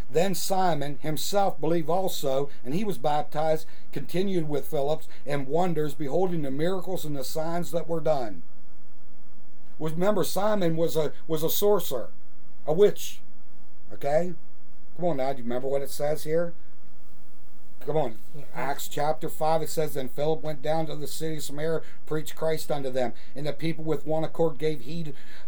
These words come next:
Speaker 1: unto those things which Phil-, Philip spake, hearing and seeing the miracles which he done. For unclean spirits cried out aloud, and came out of many that were possessed with them. And many taken with palsies, and were lame were healed. And there was great joy in that city.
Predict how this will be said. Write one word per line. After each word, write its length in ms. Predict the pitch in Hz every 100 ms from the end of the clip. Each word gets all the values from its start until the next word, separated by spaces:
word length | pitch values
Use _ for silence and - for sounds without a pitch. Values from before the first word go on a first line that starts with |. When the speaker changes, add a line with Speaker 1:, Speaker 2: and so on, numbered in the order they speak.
| -
Speaker 1:
unto 220 | 160 151
those 320 | 143 160 151
things 260 | 165 170 151
which 180 | 151 135
Phil-, 340 | - 160 175 -
Philip 340 | 165 165 156
spake, 400 | - 175 160 151
hearing 480 | - 151 165 170 165
and 120 | 135
seeing 360 | 131 - 170 165
the 60 | 139
miracles 440 | 143 165 151 156
which 200 | 165 156
he 60 | 156
done. 360 | 147 147 120 - - -
For 160 | 135
unclean 400 | 156 180 170 185
spirits 460 | 175 - 156 156 151
cried 260 | - 160 156
out 140 | 156
aloud, 400 | 147 139 139 147 - -
and 140 | 143
came 180 | 156 156
out 160 | 156 143
of 60 |
many 260 | 147 165 143
that 180 | 143 143
were 120 | 139
possessed 500 | 139 - 170 156 -
with 140 | 120
them. 260 | 120 120 139 - -
And 160 | 147 147
many 280 | 160 190 170
taken 500 | 160 165 - 147 147 -
with 180 | 147 -
palsies, 640 | 160 175 170 139 147 147 - -
and 160 | 143
were 120 | 147 139
lame 280 | 156 175
were 120 | 175 151
healed. 380 | 180 175 117 104 - - -
And 120 | 147
there 80 | 175
was 200 | 160 -
great 320 | 156 190 170
joy 280 | 147 196 175
in 100 | 135
that 220 | 127 120
city. 360 | - 135 110